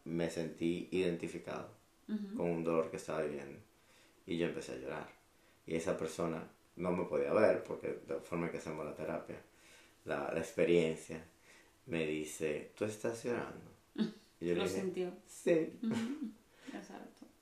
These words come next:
Speaker 1: Y, y, y yo sentí que se per-, se sintió acompañado
Speaker 2: Acom-, sí.
Speaker 1: cuando
Speaker 2: O sea,
Speaker 1: yo dije, yo,
Speaker 2: conectamos.
Speaker 1: yo le dije, sí,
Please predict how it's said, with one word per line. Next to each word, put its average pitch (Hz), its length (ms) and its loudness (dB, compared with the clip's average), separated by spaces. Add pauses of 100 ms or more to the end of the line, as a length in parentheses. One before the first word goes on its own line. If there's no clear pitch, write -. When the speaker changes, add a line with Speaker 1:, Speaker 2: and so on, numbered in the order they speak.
(140)
Speaker 1:
Y, 107 460 6
y, 104 400 4
y 101 160 0
yo 104 160 8
sentí 110 560 2
que 87 160 4
se - 120 2
per-, 82 220 0
se - 160 -4
sintió 87 560 0
acompañado 78 1800 -2
Speaker 2:
Acom-, - 20 -12
sí. 151 480 -6
Speaker 1:
cuando 80 360 0
Speaker 2:
O 76 40 0
sea, 76 180 0
Speaker 1:
yo 82 260 4
dije, 80 160 0
yo, - 40 -2
Speaker 2:
conectamos. 165 800 4
Speaker 1:
yo 82 160 0
le 80 80 2
dije, - 120 -4
sí, - 480 0